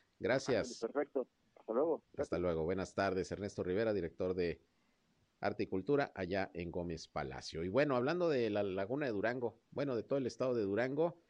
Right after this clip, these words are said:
Speaker 1: hoy el gobernador José Rosa Saizpuro por la mañana hizo algunas precisiones sobre lo que ayer anunció en torno al proceso de regularización de vehículos de procedencia extranjera.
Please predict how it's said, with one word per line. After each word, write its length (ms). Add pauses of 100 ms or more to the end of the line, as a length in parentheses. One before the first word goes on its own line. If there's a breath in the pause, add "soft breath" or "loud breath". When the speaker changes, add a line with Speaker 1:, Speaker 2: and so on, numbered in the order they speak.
(120 soft breath)
Speaker 1:
hoy 260
el 120
gobernador 400
José 220
Rosa 220
Saizpuro 680
por 120
la 80
mañana 300
hizo 140
algunas 320
precisiones 760
sobre 280
lo 160
que 80
ayer 240
anunció 420
en 120
torno 360
al 100
proceso 380
de 40
regularización 760
de 80
vehículos 400
de 80
procedencia 600
extranjera. 720